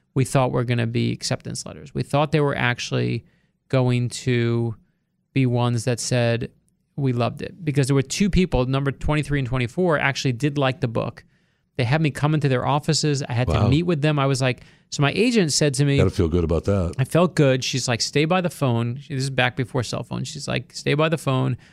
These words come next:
Speaker 1: I'm gonna call you at this time. I'm gonna tell you what their offers are. I think they're gonna bid against each other. You're gonna make money."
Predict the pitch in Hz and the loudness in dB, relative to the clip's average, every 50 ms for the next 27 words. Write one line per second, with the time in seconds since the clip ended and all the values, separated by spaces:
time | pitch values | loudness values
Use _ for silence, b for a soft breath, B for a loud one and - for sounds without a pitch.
0 | b b b b - 123 120 120 117 - - 143 143 151 156 147 139 - 143 127 | b b b b -2 -2 -2 -2 -2 -2 -2 0 0 2 2 0 -2 -2 -4 -6
1 | - - 123 120 120 120 123 123 B B B B B B _ - 123 123 123 - | -4 -4 -2 0 0 0 -2 -4 B B B B B B _ -2 0 0 0 0
2 | - - 131 135 135 131 123 123 - 131 - - 185 220 233 - 165 120 127 117 | 0 0 0 2 2 0 0 0 0 0 0 2 0 0 0 0 0 2 2 2
3 | 120 - - 143 127 - - 147 143 135 131 127 123 123 120 143 135 139 123 131 | 2 0 -2 -4 -4 -4 -6 -2 0 0 2 2 0 0 2 2 2 2 0 0
4 | 123 120 - - - - 127 120 123 120 120 123 120 117 120 120 - - 123 117 | -2 -2 -4 -6 -4 -2 -2 0 0 -2 -2 -2 -4 -4 -6 -6 -6 -6 -6 -6
5 | 113 107 - | -6 -10 -12